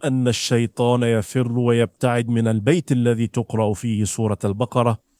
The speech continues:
فالبيت الذي يقرأ فيه القرآن بوجه عام يتسع على أهله ويكثر خيره، وتحضره الملائكة وتدحض عنه الشياطين، وإن البيت الذي لا يقرأ فيه القرآن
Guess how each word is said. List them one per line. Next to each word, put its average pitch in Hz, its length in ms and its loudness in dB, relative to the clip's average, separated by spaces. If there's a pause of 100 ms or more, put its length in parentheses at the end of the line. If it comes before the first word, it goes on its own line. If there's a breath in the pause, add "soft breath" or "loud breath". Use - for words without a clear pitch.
(200)
فالبيت 117 640 0
الذي 113 480 0
يقرأ 117 500 -2
فيه 120 340 -2
القرآن 113 600 0
بوجه 107 400 -2
عام 113 380 -2 (420 soft breath)
يتسع 113 800 0
على 113 200 0
أهله 113 720 0 (380 soft breath)
ويكثر 117 760 0
خيره، 117 760 0 (360)
وتحضره 120 760 0
الملائكة 120 920 0 (400)
وتدحض 123 680 0
عنه 120 360 4
الشياطين، 123 1000 2 (340)
وإن 117 420 0
البيت 117 540 0
الذي 113 500 0
لا 113 200 0
يقرأ 107 420 -2
فيه 110 360 -2
القرآن 107 840 -2